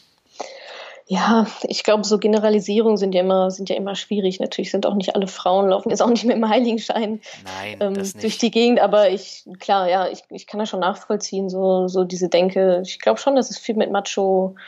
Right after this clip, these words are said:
Speaker 1: Macho zu tun hat, Alpha-Tierchen sein, ähm, Ego ein bisschen aufpumpen,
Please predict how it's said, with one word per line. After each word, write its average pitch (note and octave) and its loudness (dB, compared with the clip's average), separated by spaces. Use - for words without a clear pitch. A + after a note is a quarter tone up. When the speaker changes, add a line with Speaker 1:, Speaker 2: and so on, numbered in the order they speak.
Speaker 1:
Macho G#3+ -2
zu - -12
tun G#3+ 2
hat, F#3+ 2
Alpha-Tierchen G3 0
sein, F#3 0
ähm, F#3 2
Ego G3+ 4
ein G3 2
bisschen F#3+ -2
aufpumpen, F#3 -2